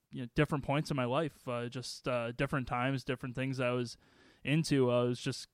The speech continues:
like, the first thing I thought of was, like, sitting in my dorm room freshman year, uh, listening to, uh, Outshined, like, for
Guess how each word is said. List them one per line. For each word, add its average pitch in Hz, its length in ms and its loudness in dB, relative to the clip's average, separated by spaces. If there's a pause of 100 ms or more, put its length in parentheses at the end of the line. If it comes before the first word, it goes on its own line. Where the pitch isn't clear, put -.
(160)
like, 120 180 -8
the - 80 0
first 160 240 6
thing 147 160 2
I 120 100 0
thought 139 280 2
of 123 140 2
was, 120 220 -4
like, 120 160 -6
sitting 139 260 2
in 127 60 0
my 117 120 -2
dorm 123 260 0
room 120 140 -6
freshman 120 420 -6
year, 120 280 -6 (380)
uh, 120 220 -2
listening 117 480 0
to, 117 580 -4
uh, 110 400 -4 (340)
Outshined, 127 680 0
like, 120 300 -8 (120)
for 117 280 -4